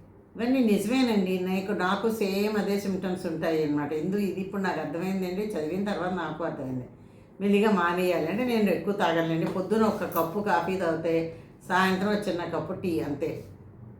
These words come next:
అంతకన్నా నేను మధ్యలో అస్సలు మ్యాక్సిమం తాగను. ఎప్పుడైనా తాగితే, అంటే ఓ నెలకో, రెండు నెలకో, మూడు నెలకో ఒక కప్పు, అరకప్పు కాఫీ,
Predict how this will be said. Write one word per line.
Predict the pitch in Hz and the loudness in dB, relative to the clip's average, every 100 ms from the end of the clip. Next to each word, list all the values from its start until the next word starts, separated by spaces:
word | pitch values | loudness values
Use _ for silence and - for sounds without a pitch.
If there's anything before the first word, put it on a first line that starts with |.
| - - - | -18 -18 -12
అంతకన్నా | 165 170 202 214 | -6 -2 2 2
నేను | 214 190 | 2 2
మధ్యలో | 165 165 208 | 0 0 2
అస్సలు | 208 - 226 | 2 2 0
మ్యాక్సిమం | 202 170 156 - - 254 | 2 0 -4 -6 -2 0
తాగను. | 220 202 196 208 | 2 0 2 0
ఎప్పుడైనా | - 165 170 185 220 233 240 | -2 -2 0 0 0 2 0
తాగితే, | 240 - 175 175 175 190 | -2 -6 -4 -2 -2 -2
అంటే | 165 180 | 0 2
ఓ | 170 190 | 2 4
నెలకో, | 196 180 180 196 185 | 2 0 -2 0 0
రెండు | 180 180 | 0 0
నెలకో, | 180 185 | -2 -4
మూడు | 185 175 165 | -4 -4 -6
నెలకో | 165 185 | -6 -4
ఒక | 185 151 | -4 -4
కప్పు, | 147 165 | -6 -4
అరకప్పు | 160 160 180 - | -4 -2 -2 -4
కాఫీ, | 165 151 139 151 | -6 -6 -6 -8